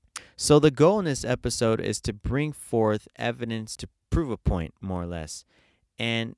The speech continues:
there may be other points that I'm missing, but the main point that I'm trying to emphasize is that we shouldn't essentially take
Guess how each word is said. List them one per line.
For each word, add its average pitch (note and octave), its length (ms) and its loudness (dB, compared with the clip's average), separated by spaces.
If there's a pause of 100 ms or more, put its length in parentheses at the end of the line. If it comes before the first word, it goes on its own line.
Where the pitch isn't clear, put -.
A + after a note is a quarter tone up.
(120)
there B2 160 -4
may D#3+ 200 0
be D#3 180 0
other B2 180 0
points C3 320 -2
that A2+ 140 -4
I'm G2+ 160 -2
missing, C3 480 -6 (120)
but A2 340 -4 (500)
the A2+ 80 -4
main C3 240 0
point C3+ 240 -2
that B2+ 80 0
I'm G#2+ 120 -2
trying A#2 280 -2
to A2 40 -2
emphasize G#2 760 -6
is G2 180 -10
that G#2 260 -2 (160)
we B2 140 2
shouldn't D#3 400 2
essentially A#2 420 -2
take A2 300 -2